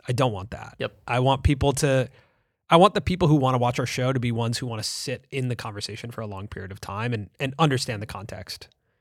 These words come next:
Speaker 1: So yeah, I, this, this is a moment that I don't, I don't know what happens to the short form movement. I don't know what happens. I mean,
Speaker 2: And
Speaker 1: you're, you're a big part of it. Obviously,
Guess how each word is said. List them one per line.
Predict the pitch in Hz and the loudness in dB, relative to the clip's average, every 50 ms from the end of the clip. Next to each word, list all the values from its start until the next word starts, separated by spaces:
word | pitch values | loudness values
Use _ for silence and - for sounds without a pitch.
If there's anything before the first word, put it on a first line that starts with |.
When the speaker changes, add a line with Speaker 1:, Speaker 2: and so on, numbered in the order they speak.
| _ _ _ _ _ - | _ _ _ _ _ -8
Speaker 1:
So | - - 131 113 104 104 - _ _ _ _ _ - | -4 -2 -2 -2 -2 -4 -6 _ _ _ _ _ 0
yeah, | 147 202 220 - - - | 4 4 4 4 2 0
I, | - 139 - - 202 165 | -4 -4 -2 -2 -4 0
this, | 170 156 190 220 - - - - - | 6 8 8 8 8 4 -4 -10 -4
this | 151 151 190 190 - | 2 2 4 4 2
is | 220 156 | 0 0
a | 202 | 0
moment | 190 160 165 175 180 180 160 | 2 4 4 4 4 2 0
that | 151 147 | 0 0
I | 135 135 | 0 0
don't, | 143 - 147 151 156 - _ _ _ _ _ _ _ _ _ _ _ _ _ - | 2 2 2 2 2 0 _ _ _ _ _ _ _ _ _ _ _ _ _ 0
I | - - | 2 4
don't | 269 277 233 | 6 6 6
know | 202 214 | 6 6
what | 190 190 170 | 6 6 6
happens | 127 143 156 160 - 160 143 127 - | 6 4 2 4 4 4 2 2 0
to | - 156 | -2 -2
the | 131 127 | 0 0
short | - - - 135 135 - | -2 -2 -4 -4 -6 -6
form | - 143 127 120 113 | -4 -4 -2 -2 -2
movement. | 107 107 101 - 98 95 - - - - - _ _ _ _ _ _ _ _ _ | -2 -2 -4 -6 -8 -10 -14 -16 -18 -20 -20 _ _ _ _ _ _ _ _ _
I | - 165 170 | -2 2 4
don't | 160 175 190 185 | 6 6 6 6
know | 175 160 151 | 4 2 2
what | 139 120 | 2 0
happens. | 117 - - 92 - 160 | -2 -4 -6 -8 -6 -2
I | |
mean, | 143 147 | 0 2
Speaker 2:
And | 139 151 | 8 8
Speaker 1:
you're, | 208 240 - - | 8 8 8 6
you're | 156 180 247 247 | 2 6 6 8
a | 185 | 8
big | 180 165 - | 6 4 2
part | - 131 120 110 | 0 0 0 0
of | 104 101 | -2 -4
it. | 107 107 | -6 0
Obviously, | - 151 156 143 135 - 143 127 120 117 | 2 2 4 4 2 0 0 -2 -2 -2